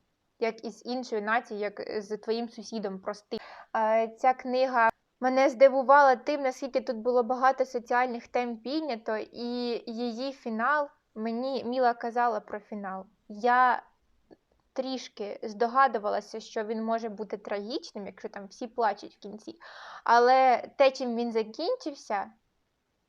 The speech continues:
в мене ці картинки, вони в мене перед очима стоять,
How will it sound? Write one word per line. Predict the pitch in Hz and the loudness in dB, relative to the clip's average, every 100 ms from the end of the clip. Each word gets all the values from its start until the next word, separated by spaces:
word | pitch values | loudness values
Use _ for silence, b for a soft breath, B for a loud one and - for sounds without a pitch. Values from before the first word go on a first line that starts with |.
| _ | _
в | - | -10
мене | 233 247 262 254 | -2 0 0 -2
ці | 254 | -4
картинки, | 262 226 - 302 330 330 | -4 -2 -2 -6 -4 -4
вони | 214 214 | -6 -6
в | |
мене | 220 220 | -4 -4
перед | 220 226 220 214 | -4 -4 -4 -6
очима | 233 240 196 | -8 -10 -12
стоять, | 208 - 220 247 349 - | -12 -8 0 0 0 -4